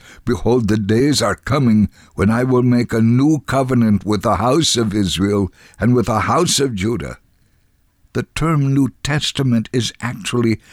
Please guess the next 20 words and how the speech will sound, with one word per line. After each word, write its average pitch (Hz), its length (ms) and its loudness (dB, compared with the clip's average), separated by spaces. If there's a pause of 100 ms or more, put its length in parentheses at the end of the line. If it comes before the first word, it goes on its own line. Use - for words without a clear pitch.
(160)
the 110 160 0
Hebrew 120 600 0
phrase 107 720 0 (420)
Brit 110 320 -2 (240)
Hadasha. - 680 -8 (880)
Jesus 120 400 -2
said, 92 480 -8 (500)
"Do 170 140 0
not 110 240 -2 (120)
think 117 440 -2
that 95 160 0
I 98 140 0
came 104 320 0
to 107 120 0
destroy 95 480 -2
the 98 100 0
law 87 340 0
or 90 120 0
the 78 140 -10
prophets. - 880 -12